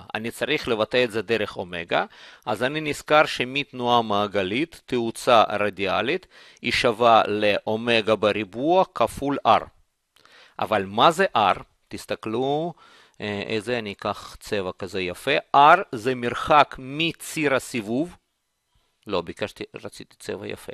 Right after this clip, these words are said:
מציר הסיבוב עד לגוף. כלומר, המרחק הזה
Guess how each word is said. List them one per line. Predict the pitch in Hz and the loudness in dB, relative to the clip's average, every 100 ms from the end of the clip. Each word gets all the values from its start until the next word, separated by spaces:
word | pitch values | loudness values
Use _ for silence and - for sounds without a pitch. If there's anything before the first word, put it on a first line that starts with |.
| _ - - - | _ -20 -20 -16
מציר | 123 135 - - 147 135 | -6 -6 -6 -6 -2 0
הסיבוב | 110 - 113 98 135 202 190 _ _ _ - | 0 -2 -8 -4 -2 -2 -4 _ _ _ 0
עד | 131 135 156 - _ | 6 6 4 -6 _
לגוף. | 120 120 127 - 92 - | -4 0 0 -2 -10 -6
כלומר, | 120 117 110 95 - | -2 2 2 2 -2
המרחק | 107 104 104 - 147 - - | -6 -6 -6 0 0 0 -6
הזה | 110 87 92 123 | -6 -6 -2 0